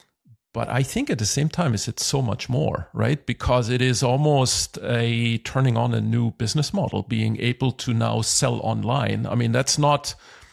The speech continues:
that's not a small thing. That's, uh, that, that's something I think the, you know, the C E O cares about. Y-,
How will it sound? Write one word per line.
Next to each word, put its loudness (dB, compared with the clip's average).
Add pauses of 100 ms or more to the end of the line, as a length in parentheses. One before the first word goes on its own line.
(200)
that's -6
not 0
a 0
small 0
thing. -2
That's, -2
uh, 0
that, -6
that's -2
something -2
I 0
think -4
the, -4
you -4
know, -2
the -4
C -4
E -2
O 0
cares -2
about. 0 (1400)
Y-, -16